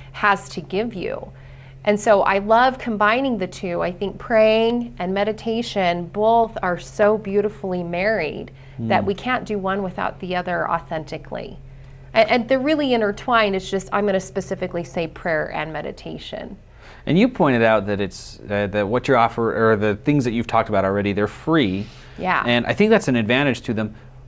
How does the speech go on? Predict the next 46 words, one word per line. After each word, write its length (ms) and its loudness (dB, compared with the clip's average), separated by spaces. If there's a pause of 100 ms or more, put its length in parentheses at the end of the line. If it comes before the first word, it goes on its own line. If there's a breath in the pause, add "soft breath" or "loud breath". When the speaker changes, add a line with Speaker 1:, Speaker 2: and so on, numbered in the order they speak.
Speaker 2:
I 80 0
think 240 2
an 100 4
even 220 2
greater 340 4
advantage, 440 0
and 320 -2 (160)
maybe 240 2
this 180 2
is 60 0
a 60 2
good 140 2
time 180 2
to 40 -12
talk 120 2
about 180 0
your 100 0
retreats 440 -2
and 100 -4
how, 140 -2
what 180 0
you 80 -2
help 160 -2
people 200 -2
do 120 -2
in 100 0
your 100 -2
retreats, 360 -4
Speaker 1:
Sure. 100 -6
Speaker 2:
because 420 0 (400 loud breath)
another 280 6
advantage 540 4
of 420 2 (340)
a 100 4
coping 540 4
mechanism 760 2
such 280 2
as 200 2
meditation 680 0
or 100 -2
things 280 -4
Speaker 1:
Yeah. 40 -6
Speaker 2:
like 100 -8
that 300 2 (280 loud breath)
is 220 0
that 300 2